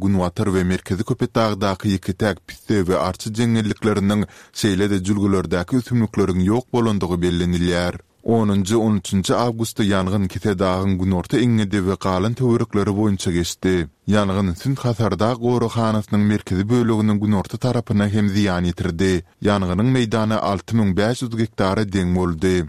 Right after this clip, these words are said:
Şeýdip, soňky on güniň içinde ýangyn dokuz müň alty ýüz hektar meýdandaky üsümlikleri ýok etdi diýip Mete Jurnal belleýär. Türkmen häkimetleri we habar terişdeleri ýangyn onuň ýetirýän ziýany bar dedim ýarlar. Şeýle de ýanganyny söndürmek boýunça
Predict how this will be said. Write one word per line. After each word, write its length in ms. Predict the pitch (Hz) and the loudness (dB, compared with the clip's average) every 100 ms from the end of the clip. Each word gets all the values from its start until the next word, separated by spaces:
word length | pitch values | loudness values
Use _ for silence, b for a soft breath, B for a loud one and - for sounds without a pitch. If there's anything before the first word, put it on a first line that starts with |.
| - | -8
Şeýdip, 480 | - 113 107 92 - | -4 0 0 -2 -4
soňky 320 | 104 95 - | -2 0 0
on 240 | 117 139 131 | 2 2 2
güniň 180 | 127 117 | 0 0
içinde 240 | - 110 | 0 2
ýangyn 480 | 104 104 95 101 95 87 | 2 2 0 0 0 -2
dokuz 340 | 92 - 120 | -2 -2 0
müň 160 | 131 113 92 | 2 2 0
alty 240 | 92 135 | -2 -2
ýüz 80 | 123 | 0
hektar 320 | 123 131 113 | 0 0 0
meýdandaky 800 | 117 110 107 104 92 90 - 123 | 2 2 0 0 0 -2 0 -2
üsümlikleri 560 | - 113 95 98 95 92 | 0 0 0 0 2 2
ýok 240 | 110 131 | 2 0
etdi 200 | - 123 107 | 0 -2 0
diýip 260 | 117 - 104 | -2 -2 -2
Mete 340 | 101 113 131 | 0 0 0
Jurnal 460 | 113 117 110 92 87 | 0 2 2 0 0
belleýär. 720 | 90 87 90 92 92 92 90 _ - | 0 2 2 2 0 -2 -6 _ -6
Türkmen 320 | - 110 113 | -2 0 2
häkimetleri 640 | 131 131 131 127 - 123 | 0 0 0 0 0 0
we 140 | 117 120 | 0 0
habar 240 | 117 117 | 0 0
terişdeleri 640 | 110 117 113 - 107 110 104 | 0 -2 0 0 0 2 2
ýangyn 480 | 98 95 87 98 87 | 0 0 0 0 0
onuň 200 | 92 113 131 | 0 2 0
ýetirýän 420 | - 110 113 113 | 0 0 2 2
ziýany 380 | 107 113 98 95 | 2 0 0 0
bar 240 | 107 107 98 | 0 0 0
dedim 300 | 101 92 98 | -2 0 0
ýarlar. 560 | 95 92 87 92 90 87 _ | 2 0 0 -2 -2 -6 _
Şeýle 400 | - 110 101 107 | -4 0 2 2
de 80 | 101 | 2
ýanganyny 480 | 101 107 98 95 113 | 2 0 0 -2 0
söndürmek 480 | 143 123 117 120 - | 0 0 0 -2 0
boýunça 320 | 123 113 | 0 0